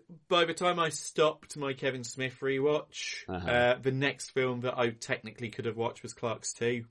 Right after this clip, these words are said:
Speaker 2: Okay.
Speaker 1: But I didn't bother.
Speaker 2: And that's, is that the one you're never gonna see?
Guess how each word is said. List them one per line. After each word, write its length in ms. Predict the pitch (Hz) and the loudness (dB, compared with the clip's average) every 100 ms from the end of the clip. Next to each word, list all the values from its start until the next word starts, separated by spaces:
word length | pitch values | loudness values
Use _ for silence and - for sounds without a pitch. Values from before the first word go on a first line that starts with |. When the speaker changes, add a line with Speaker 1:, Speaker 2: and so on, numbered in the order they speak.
| _ _ _ _ - | _ _ _ _ -10
Speaker 2:
Okay. 440 | 107 - 104 98 - _ _ | -4 2 2 2 -4 _ _
Speaker 1:
But 80 | 107 | -2
I 60 | 107 | 0
didn't 220 | 98 92 | 0 -2
bother. 220 | 92 92 90 _ _ - - | -4 -8 -8 _ _ -8 -2
Speaker 2:
And 140 | 123 87 | 0 0
that's, 160 | - - - | -2 -2 -2
is 140 | - | 4
that 100 | 113 | 6
the 80 | 107 | 8
one 160 | 107 107 | 6 6
you're 80 | |
never 240 | 107 110 107 | 6 4 4
gonna 160 | 110 110 | 2 0
see? 440 | - 113 117 | 2 2 0